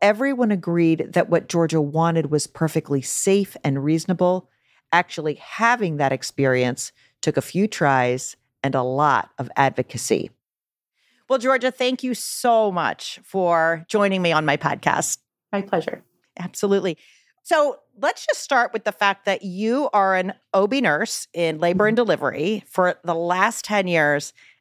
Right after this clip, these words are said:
Speaker 1: And I know every time I talk to you that you just love it. You just feel it in your heart. So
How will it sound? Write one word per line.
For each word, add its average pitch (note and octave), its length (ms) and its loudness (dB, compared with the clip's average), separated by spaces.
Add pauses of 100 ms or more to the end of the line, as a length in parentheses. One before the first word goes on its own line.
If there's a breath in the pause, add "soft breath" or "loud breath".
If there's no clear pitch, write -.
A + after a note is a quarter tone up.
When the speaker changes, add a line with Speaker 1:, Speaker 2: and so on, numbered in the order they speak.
Speaker 1:
And F#3 380 -2 (120)
I G3 220 0
know G#3+ 280 0
every G#3 220 0
time G3+ 200 0
I F3+ 80 0
talk D#3+ 260 0
to F3 100 -6
you D#3+ 180 0
that D#3 180 0
you F3 160 -2
just E3+ 420 -4
love D#3 340 0
it. C#3 280 0
You E3+ 100 0
just E3 260 -2 (220 soft breath)
feel B3 480 -2
it C3+ 180 -4
in E3+ 120 -6
your D#3+ 100 -2
heart. D3 380 -2
So G3 340 2